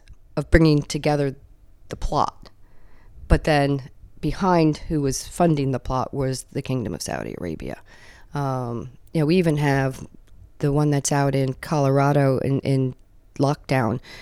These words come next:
the, the twentieth hijacker, or s-, the possible twentieth hijacker, 'cause that's arguable too,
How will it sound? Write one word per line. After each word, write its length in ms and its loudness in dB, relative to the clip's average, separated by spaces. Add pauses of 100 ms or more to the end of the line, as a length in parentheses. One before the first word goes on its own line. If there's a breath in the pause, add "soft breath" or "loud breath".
(340 loud breath)
the, 420 2 (180)
the 100 4
twentieth 380 6
hijacker, 560 2
or 100 0
s-, 140 -8
the 120 -4
possible 580 6
twentieth 360 0
hijacker, 520 0
'cause 140 0
that's 220 0 (100)
arguable 420 0
too, 380 2